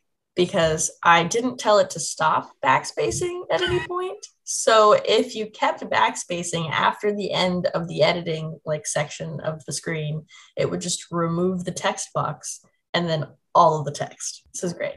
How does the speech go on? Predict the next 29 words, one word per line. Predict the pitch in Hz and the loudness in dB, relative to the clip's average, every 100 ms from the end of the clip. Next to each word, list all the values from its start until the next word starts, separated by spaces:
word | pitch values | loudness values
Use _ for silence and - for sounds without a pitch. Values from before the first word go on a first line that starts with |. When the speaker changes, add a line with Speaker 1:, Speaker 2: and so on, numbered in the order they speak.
| - | -10
Speaker 2:
That's | 220 | 0
a | 330 | 4
nightmare. | 269 180 175 175 165 180 233 - | 4 2 0 -2 -2 0 -2 0
<laughs> | - | 6
Speaker 1:
Oh, | 247 226 | 8 8
I | |
fixed | 214 185 - | 6 2 0
it. | - | -4
It's | - 220 | -2 0
fine. | 208 - - - | 0 -2 -2 6
Um, | 247 240 226 214 254 294 | 10 12 12 12 10 8
Speaker 2:
<laughs> | 277 - 285 269 214 | 4 2 2 0 6
Speaker 1:
but | 233 214 196 185 | 8 10 10 6
yeah, | 196 165 | -2 -2
no, | - - | 0 2
it | - | 2
was, | 381 359 - | 2 -2 -6
it | 269 | -6
was | 302 | -6
interesting. | - - - 151 139 | -8 -8 -8 -8 -4
It | 226 | -4
was | 285 277 | -2 2
satisfying | 247 247 - 185 180 | 2 2 0 0 0
to | 180 | -6
complete, | - - 160 139 | -16 -14 -12 -8
though. | - - - _ - | -6 -6 -8 _ -4
Uh, | - 147 90 - - 180 | 0 0 0 -6 -14 2
definitely | 208 214 220 180 175 160 - _ - 185 | 4 4 0 -2 -2 -4 -12 _ -16 -6
difficult | 196 190 - - - - | -6 -6 -8 -6 -6 -6